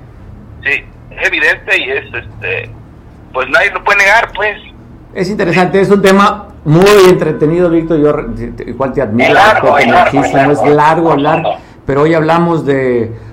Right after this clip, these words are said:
Speaker 2: un, el discurso ha cambiado, antes se le veía como un transgresor de la ley, un hombre que secuestró, un hombre que lastimó, un hombre que mató a militares, y hoy el discurso es diferente.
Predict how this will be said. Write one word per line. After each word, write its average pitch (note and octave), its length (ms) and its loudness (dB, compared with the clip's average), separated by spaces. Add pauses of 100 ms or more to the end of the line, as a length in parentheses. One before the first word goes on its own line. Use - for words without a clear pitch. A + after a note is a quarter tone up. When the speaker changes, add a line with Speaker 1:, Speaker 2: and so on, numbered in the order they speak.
(120)
Speaker 2:
un, C#3+ 580 0
el B2 140 0
discurso D3 480 -4
ha D3 100 -4
cambiado, D#3 760 0 (400)
antes C3+ 380 -2
se C3+ 100 -2
le B2 100 2
veía B2 460 0
como A#2 180 -4
un B2+ 80 0
transgresor A#2+ 540 -2
de A#2 100 0
la G#2+ 100 0
ley, D3 540 0 (320)
un A#2+ 160 -2
hombre C3 220 -4
que A#2 80 -6
secuestró, C#3+ 880 0 (320)
un A#2 180 -4
hombre C3 240 -4
que B2 120 -4
lastimó, C3+ 840 -2 (160)
un A#2+ 140 -4
hombre D3 240 0
que - 100 0
mató G#2 320 -2
a G#3+ 40 0
militares, D3 760 -2 (420)
y B2 100 2
hoy D#3+ 320 0
el B2 100 -2
discurso A#2+ 380 -8
es C3 80 -8
diferente. C#3 640 -4